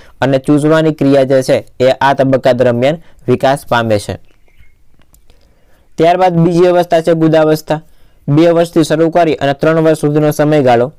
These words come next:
આને ગુદાવસ્થા કહેવામાં આવે છે. આ અવસ્થામાં બાળકની કામુકતાનું મુખ્ય કેન્દ્ર ગુદા હોય છે. બાળક મળમૂત્ર વિસર્જનની ક્રિયા દ્વારા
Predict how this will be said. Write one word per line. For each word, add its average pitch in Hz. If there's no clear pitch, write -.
આને 135
ગુદાવસ્થા 147
કહેવામાં 127
આવે 113
છે. 120
આ 175
અવસ્થામાં 151
બાળકની 170
કામુકતાનું 156
મુખ્ય 143
કેન્દ્ર 135
ગુદા 147
હોય 120
છે. 135
બાળક 151
મળમૂત્ર 175
વિસર્જનની 156
ક્રિયા 156
દ્વારા 131